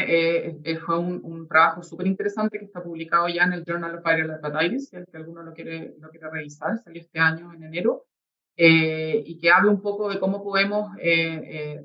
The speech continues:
recapturar a los pacientes para poder, eh, tratarlos, que era un poco lo que yo te decía en, en el bloque anterior, que los pacientes tenemos dos problemas, uno que, que, que saben que tienen virus de hepatitis C, pero que como no se sienten mal, eh, dejan el tratamiento de lado.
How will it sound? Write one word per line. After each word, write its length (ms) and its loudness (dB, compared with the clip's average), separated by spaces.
recapturar 880 2
a 120 -2
los 120 0
pacientes 540 -8
para 180 2
poder, 480 0
eh, 260 -4
tratarlos, 460 0
que 100 -16
era 60 -12
un 60 -16
poco 180 -6
lo 80 -2
que 120 0
yo 60 0
te 80 -4
decía 680 2
en, 140 -14
en 60 -20
el 80 -20
bloque 220 -6
anterior, 420 4
que 80 -20
los 100 -20
pacientes 400 -14
tenemos 200 -16
dos 100 -20
problemas, 380 6
uno 200 -10
que, 120 -12
que, 180 -10
que 100 -18
saben 300 8
que 80 -2
tienen 280 -4
virus 200 -8
de 60 -16
hepatitis 400 -18
C, 80 8
pero 200 0
que 80 -16
como 180 -14
no 100 -12
se 140 -16
sienten 360 2
mal, 320 2
eh, 380 6
dejan 300 -2
el 100 -2
tratamiento 760 -6
de 100 -2
lado. 380 -2